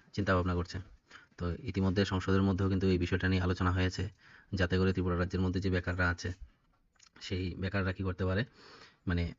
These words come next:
আউটসোর্সিংয়ের through-তে নিয়োগ হতে পারে। তো গভর্নমেন্টের উপরে কোনো ধরনের কোনো প্রেশার বা কোনো চাপ থাকছে না নিয়মিতকরণের কারণে।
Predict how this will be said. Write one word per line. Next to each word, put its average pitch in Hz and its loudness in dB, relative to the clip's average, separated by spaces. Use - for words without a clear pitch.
আউটসোর্সিংয়ের 101 -2
through-তে 95 0
নিয়োগ 92 0
হতে 95 0
পারে। 90 2
তো 101 0
গভর্নমেন্টের 95 2
উপরে 101 0
কোনো 95 -2
ধরনের 90 0
কোনো 92 0
প্রেশার 95 -2
বা 92 2
কোনো 92 0
চাপ 92 -2
থাকছে 92 -4
না 95 -2
নিয়মিতকরণের 90 0
কারণে। 87 -2